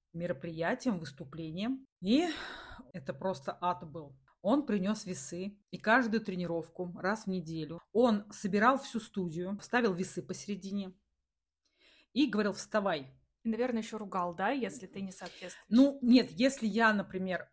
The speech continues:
Speaker 1: уменьшалась, он просто хвалил, и мы начинали тренироваться.
Speaker 2: А если нет?
Speaker 1: А если нет, я пробегала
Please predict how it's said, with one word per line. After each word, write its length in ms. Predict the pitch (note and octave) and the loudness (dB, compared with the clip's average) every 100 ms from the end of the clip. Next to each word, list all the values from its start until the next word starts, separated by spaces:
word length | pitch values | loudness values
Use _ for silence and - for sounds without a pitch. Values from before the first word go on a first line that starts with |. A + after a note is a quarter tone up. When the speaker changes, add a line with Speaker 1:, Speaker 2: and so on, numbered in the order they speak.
| _ _ | _ _
Speaker 1:
уменьшалась, 840 | F#3+ G3 G3+ B3+ D4+ E4 F#3 - _ _ - | 2 2 4 6 6 6 2 -6 _ _ -6
он 160 | G3 | -4
просто 260 | - F3+ F3+ | -2 -4 -4
хвалил, 400 | - F#3+ G#3+ F4+ | 0 2 4 4
и 20 | |
мы 120 | G#3+ G#3 | 4 4
начинали 420 | A#3+ - F#3 F#3+ | 2 0 -6 -6
тренироваться. 840 | F#3+ F#3 F3+ E3+ D3+ C3+ - C3 C3+ - | -6 -6 -4 -4 -4 -8 -14 -18 -20 -14
Speaker 2:
А 60 | |
если 200 | G3+ - | -12 -10
нет? 120 | G3 - - | -12 -10 -4
Speaker 1:
А 120 | F3 | 0
если 300 | G3+ G3+ G3 | 0 -2 -4
нет, 300 | F#3+ B3+ - | 0 2 2
я 140 | F#3 | -2
пробегала 800 | F3 F3+ F3+ E3 G3 F3+ D#3 D3+ | -4 -6 -6 -2 2 2 0 -4